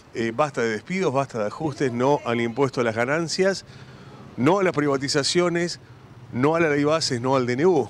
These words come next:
dice el, el cartel de la bancaria en, en este momento, que es el que había sido pedido retirar de los trabajadores que sí están trabajando en el Banco Nación y en este caso sí sigue estando aquí en el Córdoba.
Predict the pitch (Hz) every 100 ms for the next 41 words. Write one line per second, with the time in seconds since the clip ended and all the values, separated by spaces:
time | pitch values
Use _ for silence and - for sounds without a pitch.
0 | - 107 120 113 117 107 104 95 - 107
1 | 117 117 139 127 120 117 117 113 120 127
2 | 139 - - - - 113 117 110 101 95
3 | 95 123 123 113 120 135 143 185 180 147
4 | 147 123 - - 127 123 - 123 107 -
5 | 110 104 104 131 131 - 135 127 131 131
6 | 123 123 135 139 147 - - - - -
7 | 123 165 131 123 113 120 131 120 110 139
8 | 131 117 120 117 - 127 123 135 135 -
9 | - - - 117 131 135 147 165 180 175
10 | 185 190 214 - 190 185 175 - 151 160
11 | - 185 151 - - 135 - 123 110 117
12 | 120 113 110 113 107 95 87 76 -